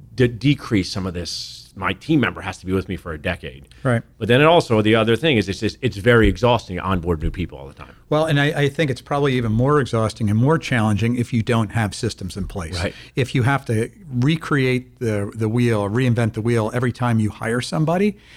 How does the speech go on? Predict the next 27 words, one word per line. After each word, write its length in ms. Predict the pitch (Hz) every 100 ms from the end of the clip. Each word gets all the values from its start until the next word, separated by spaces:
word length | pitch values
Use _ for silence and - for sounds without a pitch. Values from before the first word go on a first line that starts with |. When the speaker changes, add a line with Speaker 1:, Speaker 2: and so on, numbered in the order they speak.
| - -
Speaker 2:
and 120 | 143 127
then 240 | 127 120
that 220 | 117 139
is 180 | 135 117
exhausting. 560 | 95 92 90 - 95 87
Speaker 1:
Yeah. 100 | 92
Speaker 2:
But 120 | 117
if 120 | -
you 80 | 123
do 220 | 156 175
have 440 | 151 202 143 110 - - -
good 160 | - 139
systems 460 | - 131 - 117 117
in 80 |
place 320 | 104 117 107 117
and 80 |
people 220 | - 143 147
know 120 | 123
what 120 | 127
their 100 | 120
roles 340 | 104 95 98
are, 200 | 107 113
they're 100 | 110
well-defined, 720 | 104 113 123 110 107 98 110 110
they're 140 | 92
set 260 | - 127 113
out, 300 | 101 110